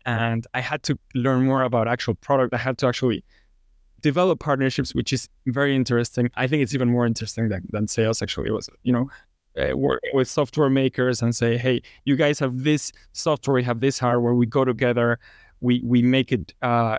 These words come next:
work together in some good way. We come up with a marketing plan and a sales plan, and we go to market together." And so I learned quite a bit. But by that time, I was already, it was past, you know, I was already decided. But when I decided, I was like,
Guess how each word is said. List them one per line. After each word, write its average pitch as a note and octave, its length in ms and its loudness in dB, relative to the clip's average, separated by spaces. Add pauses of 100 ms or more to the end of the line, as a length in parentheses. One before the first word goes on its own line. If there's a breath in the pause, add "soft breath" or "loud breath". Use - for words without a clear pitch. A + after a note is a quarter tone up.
(140)
work C3+ 240 0
together B2+ 300 0
in A#2+ 120 0
some A#2+ 280 0
good A#2 220 -2
way. C3+ 420 2 (240 soft breath)
We B2+ 100 0
come C#3+ 200 -2
up B2+ 80 -2
with B2 140 0
a A2 120 0
marketing A#2+ 400 0
plan B2 260 0
and A2+ 120 -6
a - 40 -10
sales C3 240 -2
plan, A#2+ 200 -2
and G#2+ 140 -6
we G#2 80 -4
go B2 160 0
to A#2 140 -4
market A#2 300 -4
together." C#3 340 -2
And B2 100 -2
so A2 140 -2 (300)
I B2+ 100 2
learned D3 400 2 (920)
quite D#3 200 0
a C3+ 60 2
bit. A#2 360 -4
But C3 220 -2
by C3 140 2
that C#3 200 0
time, C#3+ 380 0
I B2 140 -2
was A#2+ 380 -2 (920)
already, B2+ 400 2
it D3+ 60 2
was C#3+ 180 2
past, C3+ 300 -4
you D3+ 100 -2
know, B2 80 2
I A#2+ 100 0
was C3+ 160 -2
already C3 280 0
decided. G#2 460 -2 (340)
But D#3+ 240 0
when C3+ 200 0
I D#3 120 2
decided, D3 480 -2
I C3+ 80 -2
was C#3+ 220 -2
like, A#2+ 260 -4